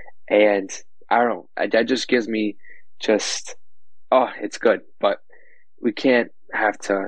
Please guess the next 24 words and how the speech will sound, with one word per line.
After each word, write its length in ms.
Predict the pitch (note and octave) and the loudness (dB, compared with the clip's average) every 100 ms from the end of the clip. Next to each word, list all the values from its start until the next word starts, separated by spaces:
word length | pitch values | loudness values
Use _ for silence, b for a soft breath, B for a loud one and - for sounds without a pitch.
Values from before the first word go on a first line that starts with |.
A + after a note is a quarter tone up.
| - | -2
you 80 | G#2+ | 2
know, 380 | G2+ G2 G2+ - - - - - | 4 2 0 -8 -14 -14 -14 -6
compare 460 | - A2 - G#2 G#2 | -2 -2 2 4 6
ourselves 600 | G#2 - G#2 G#2+ G2+ - | 4 2 2 2 0 -4
to 100 | - - | 0 2
others, 480 | G2+ A2+ C3 - - B B B B - - - | 2 2 -2 -6 -8 B B B B -12 -6 -2
um, 460 | F#2+ F#2 F#2 - - - - - | 0 0 -2 -4 -10 -14 -14 -4
because 340 | - - G#2 - | -2 2 2 4
God 180 | G2+ | 4
already 220 | G#2+ A2 G2+ | 4 4 4
has 260 | G2 G2 | 2 2
a 80 | F#2+ | 0
plan 540 | - - F#2+ G2 F#2+ - B B B B - | 0 0 4 4 2 -4 B B B B -10
for 520 | - - G2 G2 F#2+ - - G2+ | -4 4 6 6 4 -2 -2 2
ourselves. 720 | G2+ - A#2 A2+ F#2 - - - | 2 4 4 4 2 -6 -16 -14
Um, 120 | - - | -14 -4
he 100 | G2 | 2
already 140 | G2+ | 4
has 120 | G2+ G#2 | 6 4
a 160 | G2+ B B B - - | 2 B B B -14 -4
purpose 520 | - G#2+ - F#2+ - | 0 0 0 -2 -2
and 100 | F#2+ | -2
a 40 | F#2 - | -4 -2
plan 340 | G#2 G2+ F#2+ | 2 2 0